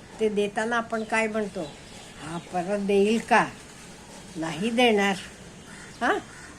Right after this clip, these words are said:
कधी कधी काय होतंय, "हां, दिलं ते देऊ देत, नाही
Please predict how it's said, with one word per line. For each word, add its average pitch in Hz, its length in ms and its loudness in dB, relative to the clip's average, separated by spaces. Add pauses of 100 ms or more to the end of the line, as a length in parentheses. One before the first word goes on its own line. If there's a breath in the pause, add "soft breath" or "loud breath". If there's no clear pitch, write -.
(1400)
कधी 277 260 10
कधी 302 220 6
काय 285 260 6
होतंय, 269 340 2 (760)
"हां, 170 260 -6
दिलं 190 380 0
ते 233 80 0
देऊ 226 260 4
देत, 220 200 4 (100)
नाही 185 180 0